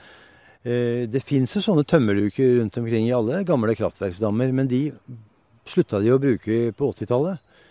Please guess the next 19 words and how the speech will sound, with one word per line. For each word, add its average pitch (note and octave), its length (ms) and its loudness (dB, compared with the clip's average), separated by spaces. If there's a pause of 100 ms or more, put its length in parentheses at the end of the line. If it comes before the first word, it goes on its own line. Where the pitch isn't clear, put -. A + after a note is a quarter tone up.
(300)
Slik C#3 260 -2
at C#3 100 2
man D3 160 -2
da C3 220 4
gjorde A#2+ 400 0
en A#2+ 80 -6
effektiv A#2+ 480 -6
stenging, A2+ 580 0
kan B2+ 140 -4
du C3+ 100 -2
si, D3+ 160 -6
da, G#3+ 140 -4
av A2+ 480 0 (180)
de A#2 240 0
vei-, A#2+ 240 2
vandringsveiene G#2 800 -2
som C3 160 -4
var G#2 240 0
ned. D#3 300 -2